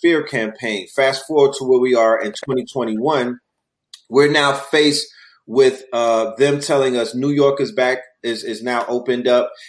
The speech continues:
and we're going back to normal, not realizing that there's no such thing as normal anymore. How could you ever go back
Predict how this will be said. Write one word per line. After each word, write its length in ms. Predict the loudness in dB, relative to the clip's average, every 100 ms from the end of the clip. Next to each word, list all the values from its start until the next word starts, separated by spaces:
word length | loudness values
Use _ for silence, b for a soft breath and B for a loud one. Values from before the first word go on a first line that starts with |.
| B
and 200 | -4 0
we're 200 | 2 2
going 320 | 2 2 2
back 240 | 0 0 -2
to 80 | -6
normal, 600 | 0 0 0 -4 -10 -14
not 300 | -4 -2 0
realizing 800 | 0 0 2 2 2 0 -6 -6
that 160 | -6 -2
there's 240 | -2 -2
no 180 | -2 -2
such 220 | -2 -4 -4
thing 200 | -4 -4
as 140 | -4 -4
normal 340 | -2 0 0
anymore. 460 | -2 -4 -2 -2 -2
How 200 | 0 -2
could 220 | 0 -4
you 120 | -4 -2
ever 200 | 0 2
go 220 | 4 2 4
back 220 | 0